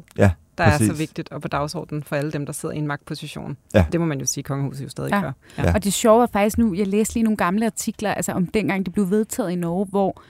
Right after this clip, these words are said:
Speaker 3: nu har jeg lige glemt, øh, navnet, men hofmarskallen i Norge, øh, til citat,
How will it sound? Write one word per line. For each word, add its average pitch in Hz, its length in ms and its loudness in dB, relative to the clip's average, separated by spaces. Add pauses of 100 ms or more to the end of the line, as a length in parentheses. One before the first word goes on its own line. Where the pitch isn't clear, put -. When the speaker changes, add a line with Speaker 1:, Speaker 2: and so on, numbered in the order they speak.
(320)
Speaker 3:
nu 196 80 2
har 175 60 2
jeg 185 80 0
lige 185 100 -2
glemt, - 340 -4
øh, 185 140 0
navnet, 220 420 2
men 190 260 2
hofmarskallen 190 920 0
i 190 60 -2
Norge, 202 360 4 (360)
øh, 196 300 4 (160)
til 202 160 2
citat, - 520 -2